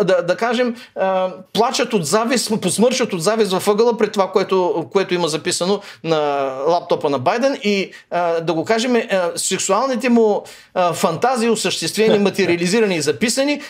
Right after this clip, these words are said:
са най-малкото, там става дума и за държавна измяна, и за предателство, за сговор с Китай,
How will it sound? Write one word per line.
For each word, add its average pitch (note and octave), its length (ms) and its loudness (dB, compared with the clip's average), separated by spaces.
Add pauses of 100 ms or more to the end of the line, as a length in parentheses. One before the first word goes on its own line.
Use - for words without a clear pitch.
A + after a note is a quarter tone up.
са G#3+ 240 0
най-малкото, A#3+ 720 0
там B3 220 -2
става B3 240 0
дума A#3+ 240 2
и G#3+ 80 2
за F3 260 0
държавна E3+ 480 0
измяна, B3 320 0
и A3+ 40 0
за G3+ 140 -2
предателство, B3 580 -2
за F3+ 120 -2
сговор A#3 320 0
с - 200 -4
Китай, C4 320 -4